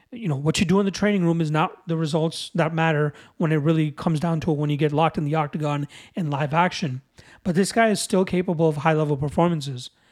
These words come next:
Now, he's going up against Ricky Tercios, who's coming off of a very close split decision victory over Kevin Natividad last time around. Tercios is one of the most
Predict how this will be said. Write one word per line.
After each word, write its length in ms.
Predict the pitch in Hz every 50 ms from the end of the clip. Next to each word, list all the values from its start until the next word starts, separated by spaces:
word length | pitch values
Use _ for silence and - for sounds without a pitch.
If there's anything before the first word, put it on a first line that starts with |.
| _ _ _ _ _
Now, 80 | 202 170
he's 100 | 165 147
going 180 | 147 185 214
up 80 | 226 202
against 260 | 226 214 220 190 -
Ricky 200 | 196 185 - 202
Tercios, 540 | 156 - 208 190 - - - 180 170 - -
who's 80 | 185 -
coming 260 | - 190 180 180 175
off 220 | 175 170 - -
of 100 | 170 151
a 120 | 165 160 156
very 260 | 143 165 175 190 185
close 260 | - - 180 175 -
split 240 | - - 202 185 190
decision 380 | 180 170 - - 160 160 151
victory 420 | 147 170 165 - 170 160 160 156 - - - - - - -
over 160 | 185 151 156
Kevin 340 | 151 - 160 147 156 170 151
Natividad 540 | 151 143 - - 165 170 156 147 143 143 135
last 180 | 139 139 -
time 160 | - 170 147
around. 240 | 139 135 131 123 117 - - - - - - - - _ _ 254
Tercios 500 | 170 - 190 233 233 - 220 208 196 -
is 140 | 208 185 165
one 160 | 175 180 180
of 40 | 175
the 80 | 180
most 380 | 170 175 175 170 - - - -